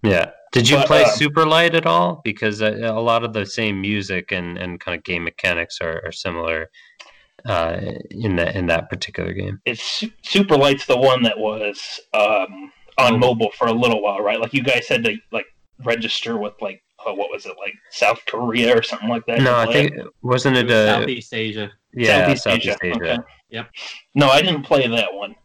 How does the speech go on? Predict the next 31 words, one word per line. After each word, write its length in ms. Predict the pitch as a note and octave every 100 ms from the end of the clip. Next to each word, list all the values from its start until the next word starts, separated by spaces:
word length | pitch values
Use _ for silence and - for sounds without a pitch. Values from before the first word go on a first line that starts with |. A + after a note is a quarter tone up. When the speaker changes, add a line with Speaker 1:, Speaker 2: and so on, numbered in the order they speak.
| -
Speaker 2:
But, 140 | D3+
you 80 | E3+
know, 120 | F3
for 120 | E3+
the 120 | D3+
longest 380 | C#3+ D#3 D3+ C#3
time, 220 | D3 B2+
too, 220 | A#2 C3+ A#2+
after 280 | A#2+ -
I 60 | A#2
got 240 | A2+ G#2+
done 140 | - A2+
with 120 | G#2+
Dragon 360 | A2+ A2+ A2+ A2+
Warrior 300 | A#2+ A#2 A2
Monsters 440 | A2 A#2 - A#2
two, 160 | - B2
I'm 120 | B2
like, 200 | A#2 - _ - - _ _
"Well, 100 | G#2
man, 200 | A#2+ G3
I 60 | B2
wonder 220 | C3+ F3
why 160 | D#3 D3+
there's 200 | B2 A2+
not, 180 | D#3+ B2
like, 140 | C3
another 300 | G#2 E3+ E3+
game 260 | A#2 G#2+ G2+
of 80 | G2
this 480 | G#2+ - - - -